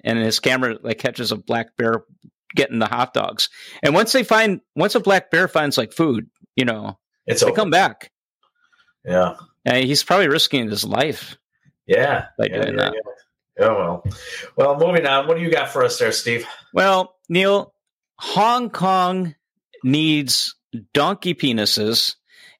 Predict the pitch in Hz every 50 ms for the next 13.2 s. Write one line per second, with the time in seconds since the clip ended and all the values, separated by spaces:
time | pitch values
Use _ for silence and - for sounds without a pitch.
0 | _ _ 131 123 120 113 107 104 104 101 101 - 120 139 170 190 170 113 107 101
1 | 98 98 - - - _ - 113 107 107 104 104 - _ _ _ - 131 160 190
2 | 196 180 - - 190 185 170 139 139 170 165 135 110 101 - 92 - _ _ _
3 | _ _ _ _ - - - 95 113 107 107 - 104 113 117 107 - - - -
4 | _ _ _ _ _ _ _ _ _ _ _ _ _ _ - - 98 98 95 -
5 | 82 - - 78 71 69 131 - - - _ _ _ _ - 135 131 127 123 -
6 | 151 208 247 180 165 127 120 110 107 104 - 120 104 - - 117 117 117 - -
7 | 113 101 - - - 127 110 98 - - 127 135 160 202 - - 127 - 117 104
8 | 95 90 - - 120 139 185 196 - 180 127 - - 101 95 117 101 - - -
9 | 110 110 117 120 - - - _ _ _ - - 107 - - 110 110 110 127 143
10 | - 120 - - - 104 104 127 - - - 95 80 - - _ _ _ _ _
11 | - - - - - - - - - - 123 120 131 147 170 156 - - - _
12 | _ _ _ _ - 123 131 170 - 185 175 - - 160 151 147 143 - - 147
13 | 147 143 - -